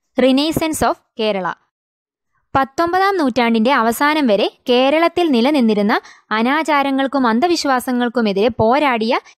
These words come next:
കേരളത്തിന്റെ സാമൂഹിക പരിഷ്കരണത്തിന് വേണ്ടി പോരാടിയ നവോത്ഥാന നായകന്മാരെ കുറിച്ചാണ് നമ്മൾ ആദ്യം ഡിസ്കസ് ചെയ്യാൻ പോകുന്നത്. അപ്പോൾ അതിൽ തന്നെ പ്രധാനപ്പെട്ട ശ്രീനാരായണ ഗുരുവിനെ കുറിച്ചാണ് ഇന്ന് നമ്മൾ പഠിക്കാൻ പോകുന്നത്.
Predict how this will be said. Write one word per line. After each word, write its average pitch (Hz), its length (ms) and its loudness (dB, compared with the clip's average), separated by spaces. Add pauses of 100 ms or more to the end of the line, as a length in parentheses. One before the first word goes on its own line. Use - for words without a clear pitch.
(600)
കേരളത്തിന്റെ 277 480 0
സാമൂഹിക 330 680 -2
പരിഷ്കരണത്തിന് 311 600 -2
വേണ്ടി 277 260 0 (100)
പോരാടിയ 214 500 -2 (840)
നവോത്ഥാന 302 640 0
നായകന്മാരെ 254 680 -2
കുറിച്ചാണ് 214 400 -2
നമ്മൾ 220 220 0
ആദ്യം 214 320 0
ഡിസ്കസ് 208 260 -4
ചെയ്യാൻ 196 220 -2
പോകുന്നത്. 185 340 0 (300)
അപ്പോൾ 247 120 0
അതിൽ 262 260 -2
തന്നെ 330 200 -2
പ്രധാനപ്പെട്ട 247 540 -4 (800)
ശ്രീനാരായണ 302 680 0
ഗുരുവിനെ 247 400 0
കുറിച്ചാണ് 226 580 -2
ഇന്ന് 254 120 2
നമ്മൾ 233 220 0
പഠിക്കാൻ 202 340 -2
പോകുന്നത്. 185 380 0